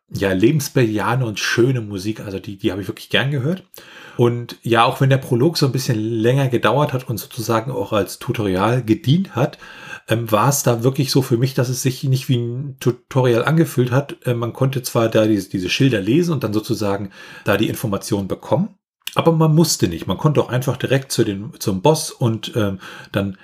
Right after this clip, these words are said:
in Anführungszeichen relativ schnell durch den Prolog durch. Alles in allem, vor allem mit dem großartigen rom-hack der deutschen Übersetzung, muss ich sagen, ist das wirklich ein Spiel, was man sich heutzutage auch noch mal anschauen sollte.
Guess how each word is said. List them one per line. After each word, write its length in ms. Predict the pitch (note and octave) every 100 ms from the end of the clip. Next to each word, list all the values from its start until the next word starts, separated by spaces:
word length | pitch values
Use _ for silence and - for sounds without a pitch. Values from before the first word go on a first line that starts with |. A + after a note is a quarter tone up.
| _
in 120 | C3+
Anführungszeichen 640 | A#2+ A#2 A#2+ G#2+ - G#2 G2+
relativ 480 | F2+ G#2+ G#2 F#2+ -
schnell 240 | F#2 F#2
durch 140 | G2
den 140 | - F2+
Prolog 520 | - F2 E2 E2 - _ _ _
durch. 360 | - D#2+ C#2+ - _ _ -
Alles 260 | - C3+ B2+
in 80 | G#2+
allem, 260 | A2 D#3+
vor 200 | E3 A#2
allem 260 | A2 C3 C3 - - -
mit 160 | A2 G#2
dem 240 | F#2+ F#2 - _
großartigen 640 | - B2 C3 A#2 A2 G2+
rom-hack 420 | E2+ A2 A2 A2
der 180 | - F2
deutschen 440 | - G2 B2+ -
Übersetzung, 500 | A#2+ F2 A#2 A#2+ C#3
muss 180 | A2 G2+ -
ich 180 | A#2+
sagen, 320 | - G#2+ A2 A2 - -
ist 160 | - -
das 140 | G#2
wirklich 240 | A2 - A2
ein 60 |
Spiel, 400 | - - A#2 A#2+
was 120 | G#2+
man 120 | - G2
sich 180 | F#2+
heutzutage 460 | G#2+ G#2 - G2 G2
auch 80 | G2
noch 100 | F2+
mal 140 | F#2+
anschauen 540 | - B2+ - G#2 F#2+ F#2 _
sollte. 720 | - G2+ F#2 G#2 C#3 C#3 C3+